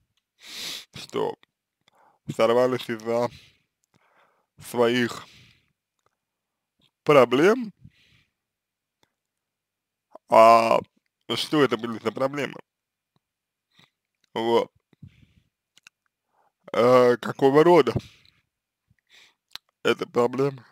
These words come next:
проблема? Понимаете ли вы,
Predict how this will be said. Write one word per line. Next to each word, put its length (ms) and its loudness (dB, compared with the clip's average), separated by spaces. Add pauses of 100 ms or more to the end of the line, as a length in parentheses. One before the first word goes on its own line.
(140)
проблема? 520 -4 (3750)
Понимаете 680 2
ли 120 4
вы, 440 -4